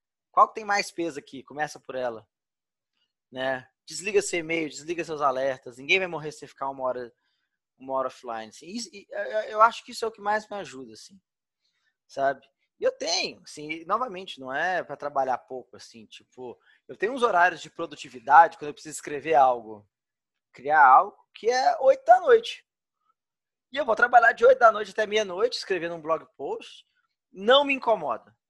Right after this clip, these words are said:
Deixa que no outro dia eu não vá acordar às seis da manhã, entendeu?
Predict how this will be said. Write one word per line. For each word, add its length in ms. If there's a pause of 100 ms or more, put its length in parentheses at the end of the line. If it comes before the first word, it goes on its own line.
(280)
Deixa 240
que 60
no 40
outro 140
dia 100
eu 40
não 80
vá 120
acordar 300
às 80
seis 320
da 80
manhã, 280 (560)
entendeu? 400